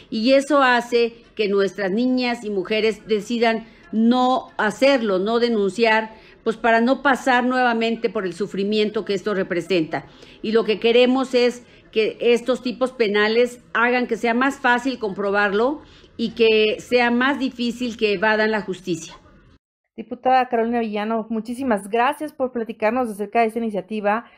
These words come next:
Speaker 2: Vamos a colocar la información también en pantalla para que puedan acudir y sumarse más mujeres y también, ¿por qué no, hombres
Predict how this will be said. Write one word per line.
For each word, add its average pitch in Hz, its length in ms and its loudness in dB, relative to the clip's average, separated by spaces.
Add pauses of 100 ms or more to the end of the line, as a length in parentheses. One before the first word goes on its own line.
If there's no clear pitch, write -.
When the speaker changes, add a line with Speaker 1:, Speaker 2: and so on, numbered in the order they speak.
(240)
Speaker 2:
Vamos 220 480 0
a 180 280 0
colocar 190 520 0
la 240 140 0
información 202 640 -4
también 185 320 -4
en 185 160 -6
pantalla 175 540 -2
para 160 200 -4
que - 80 -18
puedan 180 500 -4 (240)
acudir 190 460 -4
y 208 40 0
sumarse 185 420 -4
más 214 260 -2
mujeres 240 640 -2
y 185 140 -10
también, 202 240 -2
¿por 240 140 -6
qué 214 100 -4
no, 214 260 -2
hombres 233 560 2